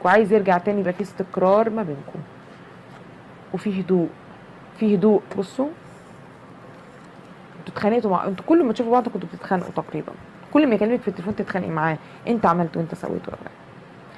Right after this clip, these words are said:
لكن انت عندك طاقة انتقام عالية قوي، انت عايز تنتقم، عايز تنتقم، انتقم، انا مش هقول لك لا،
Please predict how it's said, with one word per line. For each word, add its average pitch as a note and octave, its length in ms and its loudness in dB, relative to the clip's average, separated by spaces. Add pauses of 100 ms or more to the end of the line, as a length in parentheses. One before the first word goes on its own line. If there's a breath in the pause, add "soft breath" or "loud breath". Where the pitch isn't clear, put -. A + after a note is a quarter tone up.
(320 loud breath)
لكن G3+ 180 2
انت C#4+ 140 4
عندك C#4+ 300 4
طاقة C4+ 340 0
انتقام B3 460 0
عالية A#3 340 6
قوي، D#3 340 2
انت - 100 -8
عايز A3 160 -4
تنتقم، G3+ 440 -4 (840 loud breath)
عايز E4+ 300 6
تنتقم، D#4 500 4
انتقم، G3+ 360 2 (520)
انا B3+ 120 6
مش B3 140 2
هقول G#3+ 140 2
لك F#3 140 0
لا، D#3 100 -4